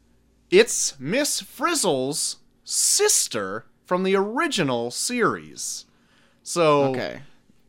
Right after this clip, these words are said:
Speaker 1: which I did not know she had a sister.
Speaker 2: So,
Speaker 1: Also,
Speaker 2: she
Speaker 1: did
Speaker 2: also has a sister that's also not married. <laughs>
Speaker 1: Apparently.
Speaker 2: That mom is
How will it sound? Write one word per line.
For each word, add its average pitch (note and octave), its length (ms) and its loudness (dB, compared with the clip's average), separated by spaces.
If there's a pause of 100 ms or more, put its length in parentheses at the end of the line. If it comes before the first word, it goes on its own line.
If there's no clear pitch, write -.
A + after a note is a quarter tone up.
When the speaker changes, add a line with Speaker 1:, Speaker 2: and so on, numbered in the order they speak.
(160)
Speaker 1:
which F3+ 320 -4
I G#3 140 6
did C#4 380 -2
not C#4 220 4
know B3+ 200 0
she G3+ 220 -4
had E4+ 260 -2
a C#4+ 60 -6
sister. A2 640 -6 (480)
Speaker 2:
So, - 80 0 (100)
Speaker 1:
Also, C4 380 6
Speaker 2:
she G#3+ 140 -2
Speaker 1:
did D4 80 6
Speaker 2:
also D#4 280 10
has C#4 180 8
a B3+ 80 0
sister C4 400 2
that's A#3+ 320 4
also C#4+ 420 8
not F3 280 6
married. D#3+ 580 4 (240)
<laughs> G#5+ 260 -8
Speaker 1:
Apparently. F#3 800 6 (260)
Speaker 2:
That B3 200 4
mom B3 520 10 (160)
is C3+ 400 2